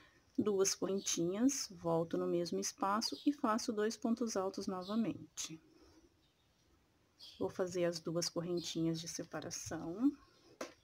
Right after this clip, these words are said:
Não, agora eu vou fazer apenas uma. Agora, o nosso trabalho aqui vai ficar assim, ó.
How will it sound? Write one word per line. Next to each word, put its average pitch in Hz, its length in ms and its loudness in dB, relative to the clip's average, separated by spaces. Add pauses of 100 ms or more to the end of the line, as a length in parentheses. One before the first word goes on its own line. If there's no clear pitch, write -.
(1200)
Não, 170 380 -2
agora 180 240 -4
eu 185 40 -8
vou 190 80 -6
fazer 180 300 -4
apenas 214 540 0
uma. 147 320 -4 (1160)
Agora, 190 280 4
o 202 60 2
nosso 208 220 2
trabalho 180 420 2
aqui 196 140 -4
vai 196 120 0
ficar - 280 -6
assim, 160 320 0
ó. 160 40 -10